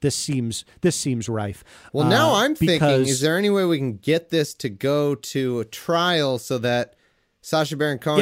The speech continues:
Speaker 1: Yeah.
Speaker 2: first off, he can, you know, dress up as a wacky character, and then in
Speaker 1: <laughs>
Speaker 2: character, he could, like, ma-, let, let's argue the facts on whether or not he's a pedophile. <laughs>
Speaker 1: I,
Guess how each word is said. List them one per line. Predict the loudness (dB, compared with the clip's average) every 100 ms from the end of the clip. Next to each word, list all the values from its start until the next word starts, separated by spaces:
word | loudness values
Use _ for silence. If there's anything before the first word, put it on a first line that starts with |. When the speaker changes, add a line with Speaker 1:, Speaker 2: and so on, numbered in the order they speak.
| 0
Speaker 1:
Yeah. |
Speaker 2:
first | -2 -2 0
off, | -2 -2
he | -4
can, | -4 -6 -6
you | -4
know, | -4
dress | -2 -2 -2
up | -4 -6
as | -6
a |
wacky | -4 -4 -6
character, | -6 -4 -4 -6 -8 -10 _ _ _ -4
and | 0
then | 0 0 0
in | 0 0
Speaker 1:
<laughs> | 0
Speaker 2:
character, | 2 2 0 -2 -2 -4 -8 _ -16 -16 -16 _
he | -12 -10
could, | -8 0 0 0
like, | 0 0 -2
ma-, | -10 -8 -4 -4 -4 -8
let, | -4 -4 -2
let's | -2 2
argue | 4 4 2
the | -2
facts | 0 0 0 -4
on | -6
whether | -2 -2
or | -2
not | -2 -2
he's | -4
a | -4
pedophile. | -4 -4 -4 -6 -8 -18 -20 -20 -20 -20 _ _
<laughs> | -10 -10 _ _ -6
Speaker 1:
I, | -6 -6